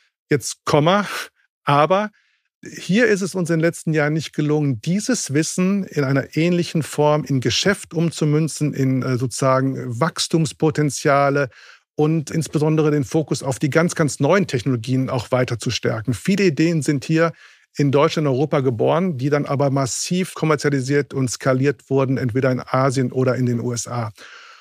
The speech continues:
Und von daher ist es für uns immer die Kombination aus Absatzmarkt,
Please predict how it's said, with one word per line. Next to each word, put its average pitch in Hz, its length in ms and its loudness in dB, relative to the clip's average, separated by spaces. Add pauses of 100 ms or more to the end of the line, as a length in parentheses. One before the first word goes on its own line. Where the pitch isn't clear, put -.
(180)
Und 139 420 0
von 139 180 2
daher 160 260 4
ist 170 100 2
es 165 120 -4
für 170 100 -4
uns 147 140 0
immer 175 220 0
die 170 100 0
Kombination 156 640 -2
aus 127 280 -4
Absatzmarkt, 151 960 -2